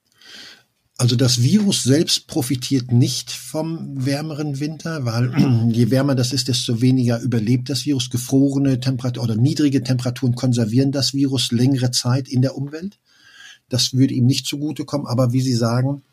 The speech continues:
ist es eher der Zeitpunkt des Vogelzugs, sowohl Wegzug wie auch Zuzug,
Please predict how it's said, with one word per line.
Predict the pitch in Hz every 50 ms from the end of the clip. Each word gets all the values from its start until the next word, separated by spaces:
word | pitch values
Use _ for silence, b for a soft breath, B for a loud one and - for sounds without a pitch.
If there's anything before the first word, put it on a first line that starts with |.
| B B B B B B B B B 196 196 - _
ist | - 165 139 - - 147
es | 131 - -
eher | 202 180 - 262 -
der | 120 123 123 120 117 117 120 120
Zeitpunkt | - - - - 151 170 185 180 - - - 87 90 - - - - _ -
des | 113 - -
Vogelzugs, | - - 143 151 151 139 117 123 - - - 120 123 127 - - - - - - - _ _ _ _ _ _ _ _ _ _ _ _ _ _ _ _ _ _ _ _ _ _ _ -
sowohl | 110 98 98 110 107 101 98 - _ _ _ _ _
Wegzug | 110 139 - - - - - 151 131 - -
wie | 120 110
auch | 104 -
Zuzug, | - - - 156 147 127 - - 151 147 139 -